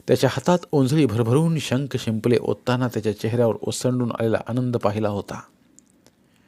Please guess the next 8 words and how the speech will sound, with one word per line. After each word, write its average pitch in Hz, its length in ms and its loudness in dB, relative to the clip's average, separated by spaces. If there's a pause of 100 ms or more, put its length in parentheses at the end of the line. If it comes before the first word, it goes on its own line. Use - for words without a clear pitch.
(360)
श्रुतायू, 120 640 4 (360)
सोमदत्त 135 640 4 (580)
अशा 120 220 2
मित्रांसोबत 113 720 0
मनसोक्त 117 480 -2
जलक्रीडा 117 500 2
केल्या 107 280 2
होत्या. 101 240 -6